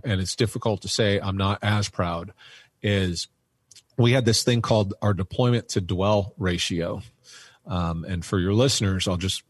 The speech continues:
quickly explain that in thirty seconds or less. Deployment, how much time you were deployed as compared to how much time that you spent at home. It was your deployment to dwell. And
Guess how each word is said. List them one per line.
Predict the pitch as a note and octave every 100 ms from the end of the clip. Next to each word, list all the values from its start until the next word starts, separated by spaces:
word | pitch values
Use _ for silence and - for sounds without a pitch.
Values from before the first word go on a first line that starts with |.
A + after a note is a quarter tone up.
| -
quickly | A#2+ G#2+ G2+
explain | F#2 - - G#2+ G#2
that | G2 G2
in | F#2+
thirty | G#2+ G2
seconds | - A2+ G2+ F#2+ -
or |
less. | F2 - - - - - - - - - _ -
Deployment, | A2 - C3+ A2 A2+ -
how | - A2+
much | G#2+ -
time | - A#2
you | G#2+
were | G2+
deployed | F2+ F#2 - B2+ G2+ F#2+ F#2 - _ _ _ _ -
as | G#2 G#2+
compared | - G#2+ - A2 G#2+ F#2 G2 _
to | -
how | - A2
much | G#2+ - -
time | - A2 G#2 G2+ G2
that | G2+ -
you | G#2 G2
spent | - G#2 G2+ -
at | F#2 -
home. | - G#2+ F2 D#2+ - _ - _ -
It |
was | G2 F2+
your | G2
deployment | F2 F#2 - A2 B2+ C#3 - - - - _
to | -
dwell. | A2+ G#2 G#2+ D#2+ D#2 - _ _ _ - - - - _ -
And | G#2+ G2+ F#2+ F#2